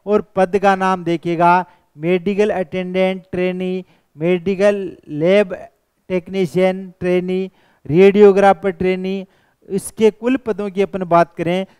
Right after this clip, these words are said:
तो दो सौ दो पद हैं। कितने हैं प्यारे बच्चों? दो सौ दो पद हैं। और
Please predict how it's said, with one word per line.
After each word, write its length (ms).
तो 100
दो 240
सौ 200
दो 240
पद 240
हैं। 120
कितने 300
हैं 100
प्यारे 220
बच्चों? 360
दो 200
सौ 220
दो 300
पद 240
हैं। 280
और 420